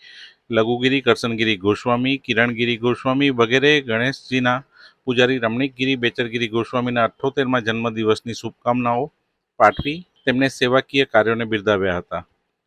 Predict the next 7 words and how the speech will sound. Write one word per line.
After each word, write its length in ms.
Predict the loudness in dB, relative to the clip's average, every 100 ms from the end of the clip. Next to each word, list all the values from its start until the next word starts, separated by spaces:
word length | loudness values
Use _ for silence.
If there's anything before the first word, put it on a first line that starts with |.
| _
પૂજારી 340 | 0 2 4 4
રમણીકગીરી 520 | 2 0 0 0 2
બેચરગીરી 560 | 2 2 0 0 0
ગોસ્વામીના 680 | 2 2 4 2 4 4 2
હસ્તે 260 | 0 0 0
મંચ 260 | 2 -2 -4
સ્થાને 520 | -8 0 2 0